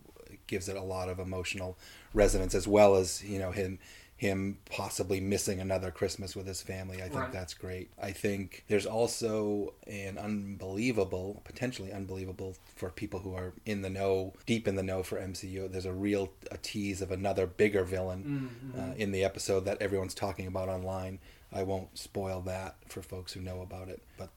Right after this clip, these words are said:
Speaker 1: that seems to be, so it's definitely seems like it's going in a bunch of different directions.
Speaker 2: Right, yeah, there's a lot of, a lot of stuff going on. I'm interested in seeing how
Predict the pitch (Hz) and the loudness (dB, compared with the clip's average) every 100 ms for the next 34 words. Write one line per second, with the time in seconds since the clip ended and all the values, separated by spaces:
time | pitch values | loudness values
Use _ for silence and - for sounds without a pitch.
0 | - - 101 - - 95 92 - 98 95 | -16 -8 -6 -6 -8 -8 -8 -10 -10 -4
1 | 107 101 - 139 110 98 - 98 98 92 | -2 0 4 4 4 -2 -2 -2 -2 -4
2 | - 104 98 98 101 95 92 - - - | -6 -6 -6 -6 -8 -8 -10 -14 -20 -8
3 | - 104 107 104 101 104 101 98 101 104 | -4 -2 -2 -2 -2 -4 -4 -6 -6 -6
4 | - 139 131 135 131 135 139 143 139 143 | 4 10 10 10 8 8 8 10 10 10
5 | 143 - 180 185 - 156 151 139 131 131 | 8 8 8 8 8 6 6 4 4 4
6 | 139 143 151 160 160 - 147 135 - 143 | 4 4 4 0 0 2 2 2 2 2
7 | 139 135 - _ _ _ _ _ _ _ | 2 0 -4 _ _ _ _ _ _ _
8 | - 151 147 147 147 156 | 8 10 12 12 10 6